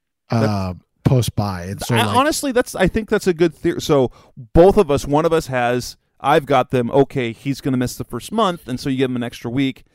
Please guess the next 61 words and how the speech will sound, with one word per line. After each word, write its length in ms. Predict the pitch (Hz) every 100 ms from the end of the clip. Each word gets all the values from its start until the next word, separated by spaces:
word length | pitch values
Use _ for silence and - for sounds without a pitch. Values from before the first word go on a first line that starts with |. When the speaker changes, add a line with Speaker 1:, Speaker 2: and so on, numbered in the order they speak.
| _ _
Speaker 2:
and 220 | - 131
you 140 | 135 156
have, 240 | 135 127
like, 200 | 127 123
the 80 | -
worst 340 | 147 208 240 -
case 220 | 156 127
scenario 440 | 135 123 120 120
where 180 | 117 117
he 120 | 123
misses 280 | 123 120 117
the 80 | 110
first 280 | 131 127 -
half 220 | 113 110
of 80 | 110
the 80 |
season, 640 | 113 160 160 151 120 117 117 - _ _ _
and 220 | - 123
so 400 | - 127 120 117
he, 500 | 107 127 120 117 113
he 140 | 107 117
gears 340 | 113 123 110
up, 220 | 120 110
and, 180 | 113 107
you 240 | 113 - 110
know, 160 | 110
he 120 | 110
misses 260 | 120 110 110
two 180 | - 175
months, 440 | 131 113 - - -
and 200 | 120 123
then 100 | 131
there's 200 | 120 113
a 40 |
bye. 460 | 117 110 107 104 104 _ _ _ _ _ _ _ -
So 100 | 110
you 140 | 120 113
get 140 | 127
the 60 | 120
bye 180 | 113 113
out 80 | 110
of 40 |
the 60 | 107
way 100 | 101
before 420 | - - 117 107
he, 500 | - 110 104 104 113
he's 300 | _ 110 98
ready 200 | 107 98
to 80 | 95
play. 400 | - 98 69 - _
So 120 | -
yeah, 260 | 170 240 110 123
I, 160 | 135 -
I, 220 | 135 156
I 40 |
think 240 | 156 190 160
that, 180 | 151 135
I 60 |
think 280 | 127 156 - _ _
those 180 | 139 139
are 120 | 127